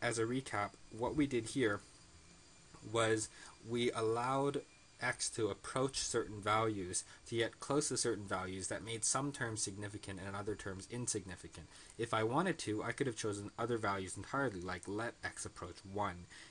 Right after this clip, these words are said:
and then just solve both sides and see what I get. And that's totally valid. It still gives me useful information. But if you know what to let X approach, say in this case, let X approach zero so that this term dominates,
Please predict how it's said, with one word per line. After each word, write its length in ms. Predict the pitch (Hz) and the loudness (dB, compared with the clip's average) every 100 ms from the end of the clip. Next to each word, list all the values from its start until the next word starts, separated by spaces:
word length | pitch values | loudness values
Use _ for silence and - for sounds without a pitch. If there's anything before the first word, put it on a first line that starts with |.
| - - | -20 -4
and 120 | 107 | 0
then 160 | 110 117 | 0 2
just 220 | 117 113 | 2 4
solve 340 | 123 123 123 - | 4 2 0 0
both 200 | 104 - | -2 0
sides 320 | 107 104 101 | 0 0 -2
and 100 | 95 | -2
see 180 | - 104 | -2 0
what 140 | 92 | -2
I 80 | 92 | -4
get. 380 | 98 131 98 - - - | -2 -2 -2 -10 -18 -12
And 160 | 120 117 | -8 2
that's 240 | 131 139 | 2 2
totally 380 | - 139 131 110 | 0 0 0 0
valid. 460 | 98 107 117 101 92 | 0 2 2 0 -2
It 160 | - | -2
still 220 | - 120 107 | 0 0 0
gives 200 | 104 104 | -2 -4
me 80 | |
useful 400 | 95 95 - 95 | -6 -6 -6 -8
information. 720 | 90 - 98 113 127 - 92 - - - - | -8 -8 -6 -4 -2 -2 -6 -12 -20 -20 -14
But 340 | 98 110 - - - - - 110 | 0 2 2 -6 -20 -20 -10 -4
if 180 | 107 | -4
you 140 | 113 117 | -2 -2
know 200 | 120 135 | 2 4
what 240 | 120 117 | 4 2
to 80 | - | 2
let 200 | 104 101 | 0 0
X 220 | 101 - | -4 -8
approach, 340 | - - 135 113 | -10 0 2 2
say 380 | - - 101 98 | 0 0 0 -2
in 100 | 104 | -2
this 160 | 110 | -4
case, 280 | - 101 95 | -4 -4 -2
let 200 | 104 101 | -2 -2
X 220 | 104 - | -4 -6
approach 320 | - 117 - - | -8 -8 -10 -10
zero 480 | 104 117 120 95 | -4 0 0 0
so 160 | 90 101 | -2 -4
that 220 | 92 67 | -6 -6
this 180 | 98 113 | -2 0
term 300 | - 101 92 | 0 -4 -4
dominates, 680 | 92 120 135 98 92 - | 2 2 2 0 -4 -4